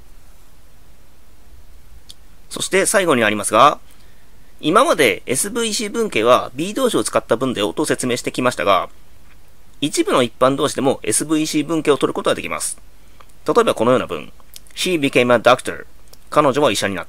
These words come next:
た。ここではCイコール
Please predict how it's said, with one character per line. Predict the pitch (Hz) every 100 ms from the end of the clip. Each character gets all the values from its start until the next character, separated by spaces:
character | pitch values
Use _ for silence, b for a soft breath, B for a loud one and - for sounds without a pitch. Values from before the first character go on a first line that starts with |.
| -
た。 | - - - - - - - - - - - - - - - - - - -
こ | 160
こ | 220
で | 180
は | 135 147 - - -
C | - 226 202 90
イ | 101
コ | 107 107
ー |
ル | 165